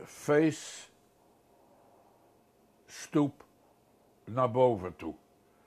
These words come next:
De deur was op de eerste verdieping. Je buiten ging je de stoep langs de gevel naar boven toe en erin. En dan opzij was de s-, synagoge, aan die kant waren de kantoren.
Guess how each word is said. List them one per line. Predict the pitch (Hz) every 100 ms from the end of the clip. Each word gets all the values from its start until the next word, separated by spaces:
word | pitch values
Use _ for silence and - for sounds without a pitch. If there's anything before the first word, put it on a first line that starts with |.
| _ _
De | - 123
deur | 117 135 135
was | 123 120 113 - - _ _
op | - 117
de | 131
eerste | 123 117 -
verdieping. | 95 110 90 92 - 69 _ _ _ _ _ _
Je | 113
buiten | 104 135 135 135
ging | 110 120 117
je | 110
de | 110
stoep | - 139 120
langs | 120 131 123
de | 123
gevel | 101 123 131 107 120 113 - _ _ _ -
naar | 107 101
boven | 131 135 120 131
toe | 127 127 - _ _ _
en | - 110
erin. | 117 113 98 76 - _ _ _ _ -
En | 123 123
dan | 123 120 110
opzij | 101 - 127 131 131 120 - _ _ _ _
was | - 123 107
de | - 107
s-, | - - - _ _ _ _ - _
synagoge, | - 123 117 104 113 120 120 120 - _ _
aan | 113 117
die | 107 123
kant | 123 120 104
waren | 110 107
de | 104
kantoren. | - 104 98 107 95 87 80